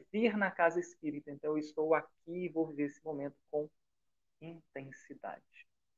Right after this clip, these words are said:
Muitas vezes, é, nessas experimentações de coisas boas ou difíceis,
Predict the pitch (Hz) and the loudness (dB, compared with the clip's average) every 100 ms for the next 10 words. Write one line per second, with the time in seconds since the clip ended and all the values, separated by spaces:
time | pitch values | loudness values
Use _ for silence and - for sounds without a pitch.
0 | _ _ _ _ - - _ - 247 277 | _ _ _ _ -20 -20 _ 4 10 12
1 | 233 - 175 254 262 160 139 143 131 - | 12 12 12 12 12 12 12 4 0 -10
2 | - - 180 170 175 185 202 220 202 170 | -4 6 10 10 10 12 12 12 10 8
3 | 180 - 196 190 180 180 165 - - 175 | 8 4 8 8 8 10 8 8 0 4
4 | 185 175 - - 175 165 147 147 170 170 | 4 4 0 2 4 4 2 2 6 8
5 | 151 151 143 - 190 170 - - - - | 6 2 -2 -6 -4 -4 -6 -6 -6 -12
6 | - | -18